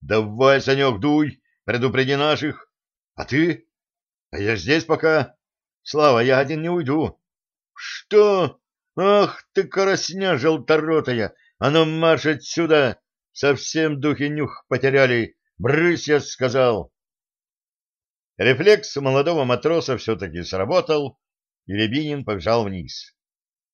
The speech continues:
«Слава!» Он остановился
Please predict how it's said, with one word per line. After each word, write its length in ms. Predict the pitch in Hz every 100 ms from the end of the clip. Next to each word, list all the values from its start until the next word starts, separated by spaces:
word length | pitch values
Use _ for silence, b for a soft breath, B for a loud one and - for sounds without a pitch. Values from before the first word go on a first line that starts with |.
| _ _ _ - -
«Слава!» 540 | 160 165 156 113 87 _ _ _ -
Он 180 | 131 131
остановился 840 | 107 - 117 143 151 - 110